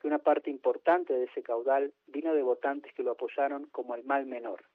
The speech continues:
y con la intención de evitar una continuidad del peronismo. El ahora presidente electo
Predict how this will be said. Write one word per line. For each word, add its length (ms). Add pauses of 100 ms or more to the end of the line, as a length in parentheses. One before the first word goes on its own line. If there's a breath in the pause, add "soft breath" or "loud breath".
(460)
y 40
con 160
la 60
intención 480
de 80
evitar 460 (140)
una 240
continuidad 680 (160)
del 160
peronismo. 580 (680)
El 160
ahora 260
presidente 580
electo 520